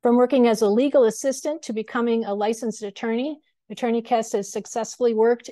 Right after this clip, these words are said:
in the legal profession for fifteen years. She has been an avid advocate for marginalized communities for more than eighteen years,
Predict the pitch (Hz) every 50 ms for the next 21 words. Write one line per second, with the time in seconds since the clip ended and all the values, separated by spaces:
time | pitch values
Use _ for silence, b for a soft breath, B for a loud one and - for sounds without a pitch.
0 | - - 247 247 254 240 226 220 208 233 247 240 262 247 - 233 202 - 220 202
1 | - - 220 196 - - 190 - - 240 226 220 - - - 233 214 208 190 190
2 | 196 196 175 156 - - - - - _ _ _ _ _ _ b b b b b
3 | b b b - - - 269 247 240 226 233 220 - 233 226 226 220 220 - -
4 | _ _ _ _ - - 247 254 262 262 269 262 240 226 233 214 208 208 - 202
5 | 170 - - - 202 196 202 202 202 208 202 - 196 190 190 190 180 180 - -
6 | 196 185 190 185 185 185 165 160 160 151 160 - - - 190 185 190 196 196 196
7 | 190 185 185 - 214 220 214 - - 214 185 175 175 170 160 151 160 160 - -